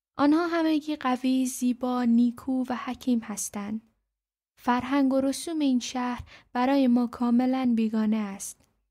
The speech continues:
دروازه‌های شهر همیشه باز هستند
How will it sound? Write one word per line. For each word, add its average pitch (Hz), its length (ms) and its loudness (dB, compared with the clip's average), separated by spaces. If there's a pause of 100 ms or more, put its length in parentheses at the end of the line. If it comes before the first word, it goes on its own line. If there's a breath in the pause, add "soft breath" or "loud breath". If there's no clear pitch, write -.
(840)
دروازه‌های 262 760 0
شهر 254 360 -4
همیشه 254 480 0
باز 233 340 -2
هستند 214 500 -4